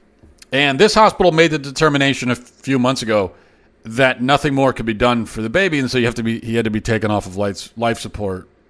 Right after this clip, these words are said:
um, at which point he would die. And they said, "Well, he needs to die with dignity," quote unquote. But the parents, Chris Gard, Connie Yates, disagreed.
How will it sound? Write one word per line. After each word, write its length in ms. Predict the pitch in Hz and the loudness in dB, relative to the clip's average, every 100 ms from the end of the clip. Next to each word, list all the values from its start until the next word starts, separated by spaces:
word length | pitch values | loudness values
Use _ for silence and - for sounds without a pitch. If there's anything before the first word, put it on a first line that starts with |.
| _ | _
um, 380 | - 95 92 92 87 | -14 -10 -10 -12 -10
at 80 | |
which 200 | 101 - | -8 -6
point 280 | - 101 85 | -4 -4 -6
he 100 | 101 | -8
would 220 | 95 90 85 _ 101 | -8 -8 -12 _ -10
die. 320 | 107 92 82 _ _ _ _ _ _ _ _ _ _ _ - | -6 -6 -10 _ _ _ _ _ _ _ _ _ _ _ -2
And 300 | 123 120 117 | 2 2 4
they 160 | 127 | 4
said, 240 | 127 127 113 | 6 2 4
"Well, 140 | 127 | 4
he 60 | 123 | 4
needs 220 | 123 107 | 2 -2
to 100 | 127 | -6
die 340 | 104 120 123 | 0 2 4
with 220 | 123 120 - | 4 0 0
dignity," 480 | 147 127 90 - _ _ _ _ _ _ _ _ _ _ _ _ - | 2 2 -2 -8 _ _ _ _ _ _ _ _ _ _ _ _ -10
quote 260 | - 101 | -4 -4
unquote. 360 | 85 82 - - _ _ _ _ _ _ - - | -4 -14 -20 -20 _ _ _ _ _ _ -16 2
But 240 | 139 139 | 4 4
the 80 | 143 | 0
parents, 560 | - 151 151 147 - - | -2 0 0 0 -4 -6
Chris 280 | 151 135 | -4 -4
Gard, 380 | - 131 131 123 | 0 4 4 4
Connie 280 | 120 120 120 | -2 0 2
Yates, 300 | 113 117 - | 2 0 -4
disagreed. 600 | - 107 120 190 151 - | -8 -6 -4 -4 -4 -8